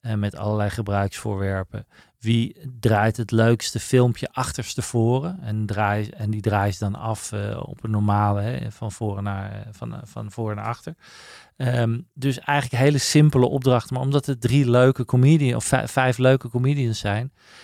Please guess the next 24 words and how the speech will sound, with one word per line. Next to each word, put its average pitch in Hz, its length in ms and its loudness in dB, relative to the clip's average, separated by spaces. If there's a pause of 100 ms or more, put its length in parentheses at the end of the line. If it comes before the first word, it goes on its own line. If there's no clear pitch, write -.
(140)
en 135 120 0
het 131 120 2
eigenlijk 139 400 0
een 117 60 4
heel 151 160 6
simpel 151 460 4
format 139 520 2
is, 127 280 -4
ook 127 140 -4
gewoon 110 280 0
in 107 160 -2
een 110 80 2
soort - 260 -6
theater 117 540 2
opgenomen 107 560 0
waar 104 200 0
ze 104 100 -6
die, 104 240 -6 (100)
die, 107 440 -2
eh, 98 60 -4 (320)
opdrachten 117 800 0
nabespreken 113 920 0
en 110 120 -8
voorbespreken, 117 840 -4